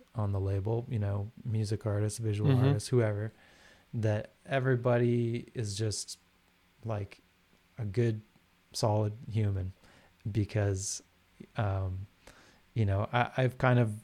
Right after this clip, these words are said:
Speaker 1: designated this, like, no asshole policy. <laughs> Like, you know, even if someone's music is, like, the best thing you've ever heard
Speaker 2: Yeah,
Speaker 1: and
Speaker 2: it
Speaker 1: they've
Speaker 2: doesn't
Speaker 1: got
Speaker 2: matter, man.
Speaker 1: tons of followers or whatever,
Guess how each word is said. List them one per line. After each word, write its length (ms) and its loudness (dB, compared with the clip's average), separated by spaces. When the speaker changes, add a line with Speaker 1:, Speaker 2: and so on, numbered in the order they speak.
Speaker 1:
designated 680 2
this, 300 -2
like, 300 -2
no 240 2
asshole 400 0
policy. 600 -2
<laughs> 60 2
Like, 380 4
you 140 4
know, 420 2
even 260 4
if 120 4
someone's 360 4
music 360 2
is, 120 2
like, 240 4
the 80 0
best 440 4
thing 180 2
you've 180 2
ever 260 4
heard 520 4
Speaker 2:
Yeah, 80 2
Speaker 1:
and 80 6
Speaker 2:
it 40 4
Speaker 1:
they've 80 4
Speaker 2:
doesn't 260 6
Speaker 1:
got 100 6
Speaker 2:
matter, 200 6
man. 60 4
Speaker 1:
tons 280 4
of 80 0
followers 520 6
or 60 2
whatever, 540 4